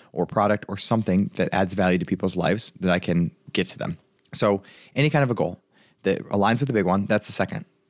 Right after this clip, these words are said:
The third question, I guess, or the third part of this exercise is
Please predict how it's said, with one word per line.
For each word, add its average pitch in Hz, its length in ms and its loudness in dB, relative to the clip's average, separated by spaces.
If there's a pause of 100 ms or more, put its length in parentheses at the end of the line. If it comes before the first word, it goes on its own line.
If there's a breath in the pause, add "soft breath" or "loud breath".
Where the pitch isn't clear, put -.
(180)
The 123 140 0
third 180 420 2 (320)
question, 104 500 0
I 101 80 2
guess, 92 180 0
or 101 60 4
the 101 80 0
third 117 260 0
part 110 180 2
of 98 60 -4
this 92 160 0
exercise 90 480 0
is 101 320 0